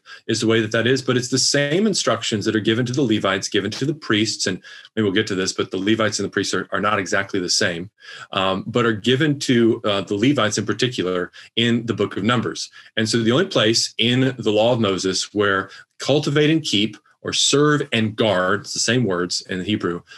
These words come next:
um, that are used together, is of the priests. And so that means that Adam, uh, is functioning as a priest in the sacred space there on the mountain of God. Uh, and so I think understanding that his primary role there is one of guarding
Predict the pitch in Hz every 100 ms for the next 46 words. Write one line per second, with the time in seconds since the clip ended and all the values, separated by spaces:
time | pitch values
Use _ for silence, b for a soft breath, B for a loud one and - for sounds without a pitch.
0 | B 95 92 101 101 98 92 165 143 95
1 | 98 - b b - 95 - 143 92 92
2 | - _ 107 101 92 - 95 73 98 -
3 | 123 143 190 262 101 95 110 - B -
4 | 101 117 117 120 139 143 151 151 _ _
5 | 104 110 113 - 135 147 - 143 131 185
6 | 101 104 - 117 110 101 - 127 127 190
7 | 185 - 101 104 113 - B B 98 107
8 | 113 - 120 117 104 107 127 131 110 107
9 | 95 101 - b b 92 90 95 113 110
10 | 131 127 151 151 131 175 170 - 147 165
11 | 120 107 113 104 - 120 123 175 190 131
12 | 127 160 104 92 104 B B 117 131 120
13 | 90 _ 98 98 135 220 214